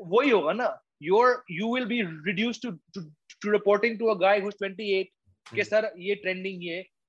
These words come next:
Speaker 1: यार, मेरे को नहीं करना। जो करना है, उसमें करो, जहाँ आपकी खुशी है।
Speaker 2: हम्म।
Speaker 1: And as much as I miss,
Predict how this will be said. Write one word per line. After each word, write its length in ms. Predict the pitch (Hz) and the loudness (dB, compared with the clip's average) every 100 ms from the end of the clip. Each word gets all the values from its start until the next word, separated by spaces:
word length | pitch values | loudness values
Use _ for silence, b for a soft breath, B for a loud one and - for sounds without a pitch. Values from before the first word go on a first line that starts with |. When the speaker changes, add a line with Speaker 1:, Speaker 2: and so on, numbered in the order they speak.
| _ | _
Speaker 1:
यार, 160 | 311 320 | -12 -10
मेरे 260 | 226 180 185 | -2 -2 -2
को 100 | 170 | -4
नहीं 120 | 151 | -8
करना। 200 | 123 127 | -10 -12
जो 200 | 143 254 | 0 2
करना 280 | 277 247 277 | 4 2 0
है, 60 | 277 | -2
उसमें 260 | 226 262 | -2 0
करो, 120 | 262 | 0
जहाँ 180 | 285 240 | 2 0
आपकी 180 | 240 262 | -4 -8
खुशी 440 | - 302 - 175 | -12 -10 -8 -6
है। 60 | 117 | -8
Speaker 2:
हम्म। 440 | - _ _ 113 | -10 _ _ -2
Speaker 1:
And 80 | 247 | 2
as 220 | 254 175 | 2 2
much 220 | 196 302 269 | 0 0 0
as 80 | 196 | 0
I 120 | 180 | 0
miss, 160 | 196 | -2